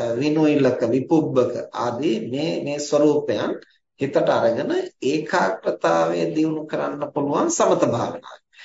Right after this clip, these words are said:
ඒක විදර්ශනාවක් හැටියට කරනකොට දැන් සතිපට්ඨාන සූත්‍රයේදී බුදුරජාණන් වහන්සේ, අ, කායානුපස්සනාවේදී අසුභය දේශනා කරන්නේ විදර්ශනාවක් හැටියට. ඒ විදර්ශනාවක් හැටියට කරනකොට අර මල සිරුර සහ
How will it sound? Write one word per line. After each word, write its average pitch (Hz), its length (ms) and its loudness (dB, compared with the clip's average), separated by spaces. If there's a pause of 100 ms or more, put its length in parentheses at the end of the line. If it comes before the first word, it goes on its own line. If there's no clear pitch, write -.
(140)
ඒක 156 200 0
විදර්ශනාවක් - 920 2
හැටියට 127 360 2
කරනකොට 101 440 -6
දැන් 113 140 -4
සතිපට්ඨාන 131 680 0
සූත්‍රයේදී 139 580 -2
බුදුරජාණන් 127 580 -2
වහන්සේ, 120 440 0 (640)
අ, 127 140 0
කායානුපස්සනාවේදී 135 1200 0
අසුභය 156 400 0
දේශනා 147 440 -2
කරන්නේ 285 260 -4
විදර්ශනාවක් 139 680 2
හැටියට. - 400 -18
ඒ 127 140 -4
විදර්ශනාවක් 302 800 -2
හැටියට 127 420 -2
කරනකොට 104 580 -8 (500)
අර 151 180 -2 (120)
මල 143 320 -2
සිරුර 170 360 -2
සහ - 260 -2